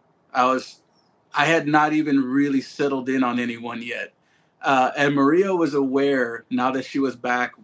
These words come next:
running Mouthfeel again, um, she was aware of my publishing experience with, with Czars. So, and she, she would see me vent on Twitter all the time,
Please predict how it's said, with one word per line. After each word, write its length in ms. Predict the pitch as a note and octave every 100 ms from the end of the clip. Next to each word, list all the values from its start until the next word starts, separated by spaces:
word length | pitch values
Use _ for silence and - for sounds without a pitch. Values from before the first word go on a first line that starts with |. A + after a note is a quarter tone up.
| _ _
running 340 | C3 B2+ B2 A#2
Mouthfeel 520 | A#2+ B2 - C3 A2+
again, 500 | A2+ D3 C3 A#2+ A#2+ _ _ _ _ _
um, 520 | C3+ B2 A#2+ A#2+ G#2+ - _ _ _ _ _ _ _ _ _ _ _ _ -
she 160 | -
was 180 | F3 D#3+
aware 360 | D#3 C3+ C#3+ C#3
of 100 | C3
my 220 | B2+ A#2
publishing 520 | - C3+ B2+ - A#2+
experience 1040 | A2 - - B2+ B2+ A2 - - - - _ _ _ _ -
with, 300 | A#2 A2+ A#2
with 260 | B2 A2+ A2+
Czars. 520 | C3+ C#3 A#2 A2+ - _ _ _ _ _
So, 640 | - - C3+ C3 B2 A#2+ - _ _ _ _ _ _ -
and 180 | D3+
she, 180 | C#3 F3
she 320 | D#3+ - -
would 120 | F#3 F3+
see 160 | -
me 140 | F3 C#3+
vent 360 | B2 C3+ C3+
on 140 | B2+ B2
Twitter 340 | - C3 C3
all 120 | A#2+
the 60 | A#2
time, 360 | B2 A#2 A#2